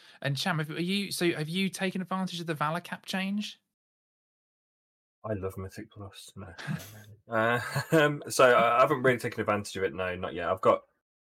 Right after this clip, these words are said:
Speaker 2: I've got some Valor in the bank.
Speaker 1: Mm-hmm.
Speaker 2: Um, just so for the kind of context, I've been, work's been manic at the start of this year, um, with training and being away, et cetera. So I've just not really had that time to be able to commit to gearing and getting the
Speaker 1: Mm.
Speaker 2: M plus in,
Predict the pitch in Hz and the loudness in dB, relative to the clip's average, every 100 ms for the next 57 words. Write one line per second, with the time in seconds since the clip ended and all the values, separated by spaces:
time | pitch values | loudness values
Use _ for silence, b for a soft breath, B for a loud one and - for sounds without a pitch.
0 | - 87 - 85 - - 92 80 90 85 | -12 -8 -2 -2 -2 -6 -6 -2 -2 -4
1 | 85 85 82 85 - - b b - - | -8 -8 -8 -8 -16 -20 b b -20 -8
2 | 110 90 90 87 80 - _ _ _ _ | 0 2 0 -4 -10 -16 _ _ _ _
3 | _ _ _ _ - _ - 135 - - | _ _ _ _ -20 _ -8 -6 -6 -12
4 | _ - - - 107 92 _ _ 95 95 | _ -16 -10 -2 -2 -2 _ _ -8 -8
5 | - 90 - 95 95 92 - - - - | -8 -8 -6 -8 -8 -8 -10 -16 -14 -6
6 | 98 90 87 _ - 104 98 - 92 87 | -4 -4 -6 _ -4 2 2 0 -8 -10
7 | - - 87 90 - - _ - 104 - | -14 -8 -6 -8 -12 -20 _ -16 -8 -2
8 | 85 90 - 95 92 _ - 90 90 90 | -2 -4 -6 -4 -6 _ -14 -12 -12 -12
9 | - 92 87 90 87 90 87 90 87 - | -6 -6 -6 -10 -10 -10 -8 -8 -8 -8
10 | 92 - 87 - B B - 90 95 98 | -10 -10 -12 -14 B B -12 -10 -6 -4
11 | 82 98 92 - 92 82 82 - 92 87 | -4 -4 -6 -6 -8 -6 -10 -4 -4 -4
12 | - 90 - - 90 - 92 87 87 87 | -6 -8 -8 -12 -12 -12 -14 -10 -8 -8
13 | 87 90 92 - 80 71 104 98 95 - | -10 -14 -16 -12 -12 -10 -10 -8 -8 -8
14 | 87 82 | -10 -12